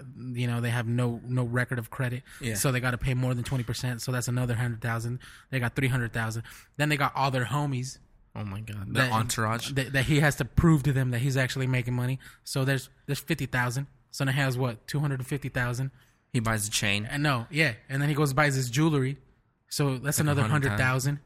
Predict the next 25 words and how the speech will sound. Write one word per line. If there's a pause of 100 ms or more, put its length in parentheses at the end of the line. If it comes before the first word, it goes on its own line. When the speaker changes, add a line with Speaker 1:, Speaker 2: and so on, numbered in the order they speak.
Speaker 1:
So
he
has
a
hundred
fifty
thousand. (540)
Then
he
has
to
go
buy
his
clothes. (340)
Let's
say
Speaker 2:
Yeah.
Speaker 1:
he
spends
fifty
thousand
dollars
on
J's.